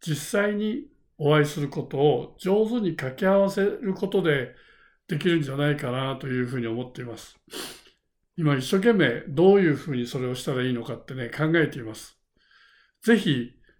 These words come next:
皆さんのご意見もいただければ嬉しいなというふうに思います。このコロナが収束した向こうに、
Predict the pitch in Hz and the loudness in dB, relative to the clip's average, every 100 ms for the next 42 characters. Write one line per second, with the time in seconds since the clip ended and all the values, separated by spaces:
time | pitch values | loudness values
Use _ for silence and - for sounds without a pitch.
0 | - 151 151 151 120 120 135 147 151 120 | -2 2 2 2 -2 0 2 2 0 -2
1 | 117 - 143 143 165 147 120 120 135 - | -4 0 2 2 2 0 0 -2 -2 -2
2 | 131 123 123 - - _ - 147 127 127 | -2 -2 -6 -10 -20 _ -10 -6 -4 -4
3 | 113 120 120 120 - - _ _ _ _ | -4 -2 -2 -4 -8 -20 _ _ _ _
4 | _ _ _ _ _ _ _ _ _ _ | _ _ _ _ _ _ _ _ _ _
5 | _ _ _ _ _ _ _ _ _ 160 | _ _ _ _ _ _ _ _ _ -2
6 | 143 135 160 139 123 139 - - 139 123 | -2 2 2 2 -2 -6 -12 -10 -8 -8
7 | 123 135 147 - - - 151 147 143 160 | -4 0 0 -2 -10 -2 -2 0 -4 -4
8 | 127 - 139 131 139 165 156 123 120 | -6 -6 -4 -4 0 2 4 2 -4